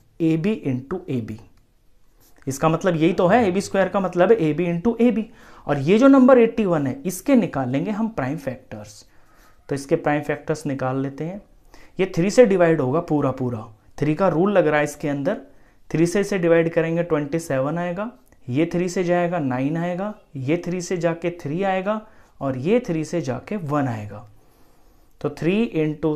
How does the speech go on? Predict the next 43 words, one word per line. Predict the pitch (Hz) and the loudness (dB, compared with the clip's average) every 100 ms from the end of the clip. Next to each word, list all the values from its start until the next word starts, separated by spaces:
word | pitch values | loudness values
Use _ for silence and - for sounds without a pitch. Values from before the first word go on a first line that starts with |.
| 151 | -4
three | 147 156 214 220 156 | -4 -2 -4 -6 -6
into | 135 131 151 147 147 | -4 -4 -6 -6 -6
three | 139 143 185 - | -6 -4 -6 -8
into | 131 120 143 143 | -8 -8 -10 -14
three। | - - - _ _ - - _ - | -16 -20 -20 _ _ -20 -20 _ -4
ये | 139 233 | 4 4
किस | 240 233 | 4 6
लिए | 233 | 4
किया | 233 214 | 6 4
जाता | 208 208 208 | 6 2 2
है? | 208 233 - - - | 0 -2 -6 -16 -6
ये | 160 | 0
इसलिए | 185 180 220 240 | 0 2 4 4
किया | 190 156 | 4 2
जाता | 139 135 151 | 2 2 2
है | 151 208 233 - - | 2 -2 -6 -16 -2
ताकि | 156 156 240 - | 0 4 2 2
हम | - 233 | 4 4
यहाँ | 226 180 202 | 6 2 2
से | 247 247 | 2 0
सिर्फ | - 277 269 - | 2 2 2 2
ए | 175 202 | 4 6
बी | 233 | 4
की | 220 240 | 4 4
वैल्यू | 185 170 165 | 6 4 2
निकाल | 135 127 120 | 0 -2 -4
सकें। | - 123 - 113 _ _ - 143 | -6 -12 -14 -20 _ _ -8 -4
देखिए, | 156 233 | 2 4
यहाँ | 214 196 233 180 | 4 2 2 6
ए | 175 | 6
बी | 214 | 6
दो | 165 156 | 6 4
बार | 147 180 170 | 4 2 0
लिखा | 139 - | -4 -4
हुआ | 123 117 | -4 -4
है, | 113 - - - - - | -6 -14 -20 -20 -16 -2
अगर | 147 175 233 | 0 4 6
मैं | 233 240 | 6 6
यहाँ | 202 180 202 | 4 2 2
से | 240 240 | 4 2
सिर्फ | - 233 - - | 4 4 4 2
ए | 170 | 4
बी | 175 | 6